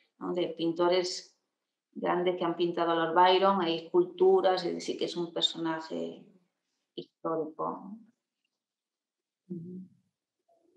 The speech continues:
Speaker 2: ¿Cuánto hizo, no? Parecería que ya era un anciano, pero treinta y seis
Speaker 1: Bueno,
Speaker 2: años.
Speaker 1: lo, si, lo, si llegara a vivir, lo querían,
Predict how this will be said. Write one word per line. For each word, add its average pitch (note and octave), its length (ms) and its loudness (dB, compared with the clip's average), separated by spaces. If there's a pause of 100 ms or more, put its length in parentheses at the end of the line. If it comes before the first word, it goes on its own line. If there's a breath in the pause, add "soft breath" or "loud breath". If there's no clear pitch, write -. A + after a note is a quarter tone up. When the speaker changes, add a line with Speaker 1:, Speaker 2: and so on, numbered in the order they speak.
(720)
Speaker 2:
¿Cuánto A#3 300 6
hizo, F#3+ 440 2
no? G3+ 280 2
Parecería F3 680 2
que E3+ 120 0
ya F3+ 200 0
era F3+ 340 2
un E3 140 -4
anciano, D#3+ 960 -6 (680)
pero D#3+ 460 -2
treinta E3 340 -2
y E3 120 2
seis G3 280 -2
Speaker 1:
Bueno, G#3+ 180 8
Speaker 2:
años. G#3 240 10
Speaker 1:
lo, - 60 -2
si, - 360 -2
lo, - 280 -2
si F3 200 2
llegara F#3 300 6
a G3+ 40 2
vivir, A3 320 4
lo A3 140 4
querían, G3 340 2